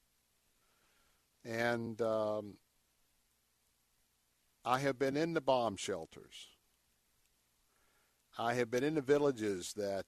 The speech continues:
uh, are now having to run for cover. And with the new rockets that,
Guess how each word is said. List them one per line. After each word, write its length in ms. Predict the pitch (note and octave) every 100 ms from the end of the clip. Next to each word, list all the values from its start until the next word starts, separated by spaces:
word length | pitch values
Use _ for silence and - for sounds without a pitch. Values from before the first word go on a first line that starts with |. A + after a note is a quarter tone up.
| -
uh, 260 | G2+ F#2 F2+
are 180 | A2 G#2
now 260 | G#2 A#2+ B2
having 340 | A#2+ A#2 A2+
to 80 | G#2
run 360 | F#2+ A2 A2+ G#2
for 160 | G#2+
cover. 480 | - A2 G2+ C#2+ - _ _ _ _ _ _ _ _ _ _ _
And 220 | - A#2+ A#2+
with 200 | C3+ -
the 100 | B2+
new 400 | B2+ F3+ F#3 D3+
rockets 720 | A#2 B2 B2+ - C3+ - - -
that, 420 | G#2 A2 A2